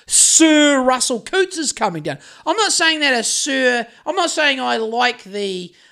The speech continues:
um, the, the, the, the knighthoods by way of the Windsors. What I'm saying is that Sir Russell has weight. And he, his, you, you know, you, you know, you can go, obviously most people that are listening by now would have read his wee,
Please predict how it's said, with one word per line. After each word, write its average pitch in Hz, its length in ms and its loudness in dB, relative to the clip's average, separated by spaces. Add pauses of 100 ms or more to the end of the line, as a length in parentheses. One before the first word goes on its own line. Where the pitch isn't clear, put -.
(140)
um, 160 540 -6 (320)
the, 220 220 -4
the, 208 200 0
the, 208 140 0
the 196 160 0
knighthoods 202 960 -2 (240)
by 220 260 -2
way 214 360 -2
of 170 260 -6
the 175 260 -8
Windsors. 190 720 -6
What 269 200 0
I'm 247 100 -4
saying 269 300 0
is 214 60 -4
that 226 200 -4 (240)
Sir 320 300 -4
Russell 339 440 0
has 240 220 -6
weight. 208 480 -4 (400)
And 254 220 -4
he, 302 560 -2
his, 302 400 -4
you, 247 380 -2
you 240 180 -6
know, 226 60 2
you, 233 320 -4
you 254 260 -12
know, 240 80 0
you 226 160 -4
can 247 140 -8
go, 247 260 0
obviously 202 320 -4
most 226 320 -4
people 196 200 -6
that 180 100 -8
are 175 40 -8
listening 175 320 -10
by 165 300 -6
now 165 560 -8 (260)
would 196 120 -2
have 175 160 -4
read 196 300 -4
his 175 260 -6
wee, 180 400 -10